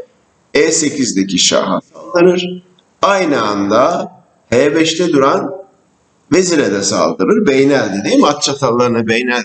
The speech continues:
diyoruz. Burada tabii ki öncelikle şahı kurtarmak.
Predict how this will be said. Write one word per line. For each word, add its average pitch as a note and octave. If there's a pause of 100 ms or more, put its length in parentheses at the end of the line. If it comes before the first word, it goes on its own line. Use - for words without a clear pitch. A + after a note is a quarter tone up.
diyoruz. - (420)
Burada F#3+
tabii G3+
ki E3
öncelikle E3
şahı D#3+
kurtarmak. F#2